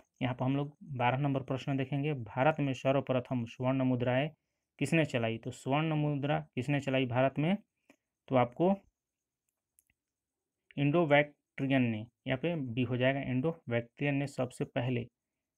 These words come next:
स्वर्ण मुद्रा चलाई। अब नेक्स्ट प्रश्न देखेंगे, प्रश्न नंबर तेरह। प्रश्न नंबर तेरह है, किस संग्रहालय में कुषाणकालीन मूर्तियों का संग्रह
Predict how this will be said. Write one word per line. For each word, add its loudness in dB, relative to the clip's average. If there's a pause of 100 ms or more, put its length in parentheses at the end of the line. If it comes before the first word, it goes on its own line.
(240)
स्वर्ण 2
मुद्रा 2
चलाई। -4 (1080)
अब -4
नेक्स्ट -2
प्रश्न -2
देखेंगे, -4 (1080)
प्रश्न 0
नंबर 0
तेरह। -4 (1300)
प्रश्न -4
नंबर 0
तेरह 0
है, -2 (440)
किस -4
संग्रहालय 2
में 0 (560)
कुषाणकालीन 0 (880)
मूर्तियों 2
का 2
संग्रह -2